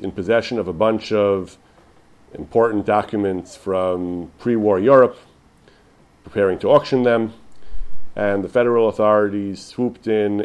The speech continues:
and seized them on the grounds that they had been looted by Nazis, I suppose, Nazi allies, by, uh,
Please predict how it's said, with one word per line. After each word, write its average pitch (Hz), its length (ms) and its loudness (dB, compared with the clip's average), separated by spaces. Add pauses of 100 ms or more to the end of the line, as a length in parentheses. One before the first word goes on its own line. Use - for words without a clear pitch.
and 95 520 -2
seized 131 340 0
them 76 220 -10 (720)
on 98 140 -2
the 92 60 -6
grounds 107 400 0
that 87 100 -10
they 101 120 0
had 95 220 -4
been 92 680 -4
looted 101 640 2 (680)
by 67 120 -12
Nazis, 104 400 -2
I 107 80 0
suppose, 98 680 -2 (680)
Nazi 71 340 -12
allies, 98 540 0 (400)
by, 92 560 0
uh, 90 400 -2